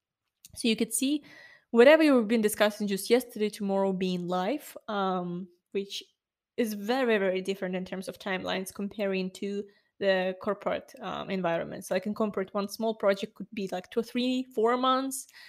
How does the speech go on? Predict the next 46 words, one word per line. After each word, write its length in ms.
sometimes 440
even 140
more. 360
Uh, 280
in 100
startups, 560
like, 280
you 220
just 180
discussed 320
it 100
yesterday 480
and 100
tomorrow 300
it's 180
live, 260
you 80
know? 240
So 340
the, 160
the, 320
yeah, 160
the 160
impact 320
is 160
really 200
visible 440
and 80
you 60
can 140
feel 280
it, 220
and 320
it's, 380
it's 240
like, 360
it's 120
like 160
a 60
wave 460
<laughs> 20
you're 360
on 340
all 140
the 100
time. 400